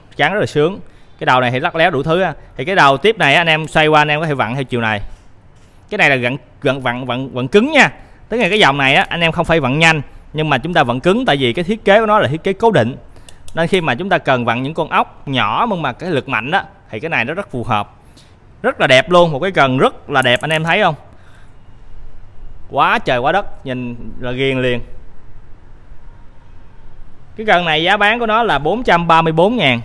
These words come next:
cho một cái như thế này. Hàng này thì dành cho những anh em sưu tầm đồ xịn ha. Sản xuất tại Nhật Bản ha, hàng Nhật Bản. Anh em phần không cần phải mua hàng bãi gì hết trơn á, hàng này là hàng mới trăm trăm.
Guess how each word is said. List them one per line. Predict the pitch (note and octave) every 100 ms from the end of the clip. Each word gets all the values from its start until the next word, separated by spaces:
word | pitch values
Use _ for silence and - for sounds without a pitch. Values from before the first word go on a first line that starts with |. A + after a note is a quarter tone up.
| -
cho | D3+
một | C3 -
cái | F3+
như | G3
thế | F3+
này. | C#3+ A2+ - - - - -
Hàng | B2+ C#3
này | C3+ C3+
thì |
dành | C3 C3
cho | D3+
những | D3+
anh | E3+ F3
em | D3+
sưu | - D#3+
tầm | D3+ B2 A#2+
đồ | A#2+
xịn | A#2 A#2
ha. | D#3+ E3+ E3 - - -
Sản | - D#3
xuất | G#3+ G#3+
tại | C#3
Nhật | B2
Bản | A#2 A2+ E3+ G3
ha, | F3 E3
hàng | C3 B2
Nhật | A#2+
Bản. | A#2 A2 E3+ G#3 -
Anh | -
em | D#3+ D3
phần | B2+
không | B2+ D#3
cần | C3+
phải | A2 D#3
mua | D#3
hàng | C#3 A2+
bãi | G#2+ F#2+ F3+
gì | B2+
hết | C#3+
trơn | D3+
á, | D3+
hàng | C3+ A2+
này | A2+
là | A2
hàng | A2 A#2+
mới | D#3+
trăm | G3+ C#3 A#2+
trăm. | C#3+